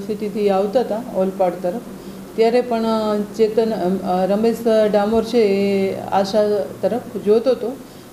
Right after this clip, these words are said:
અને પછી જે જગ્યા હતી મજૂરી કામની ત્યાં રમેશ ડામોર છે એમને બતાવવા માટે લઈ ગયેલો કે આ જગ્યા પર મજૂરી કરવાની છે. એ દરમિયાન પણ, અ, રમેશ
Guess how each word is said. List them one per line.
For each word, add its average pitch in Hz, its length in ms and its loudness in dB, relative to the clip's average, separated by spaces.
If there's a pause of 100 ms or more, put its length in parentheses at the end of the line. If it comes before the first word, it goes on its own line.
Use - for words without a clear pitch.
(140)
અને 226 380 0
પછી 233 260 2
જે 240 120 2
જગ્યા 220 460 4
હતી 208 200 0
મજૂરી 196 380 0
કામની 170 400 0
ત્યાં 214 560 0
રમેશ 208 300 0
ડામોર 208 280 0
છે 208 140 -2
એમને 190 200 -2
બતાવવા 196 480 0
માટે 180 280 -2
લઈ 226 220 4
ગયેલો 165 240 0
કે 165 140 -6
આ 180 80 2
જગ્યા 185 340 0
પર 180 80 0
મજૂરી 175 340 -2
કરવાની 165 540 -6
છે. 170 220 -6 (800)
એ 233 120 4
દરમિયાન 254 500 2
પણ, 240 200 0
અ, 226 840 0
રમેશ 226 300 2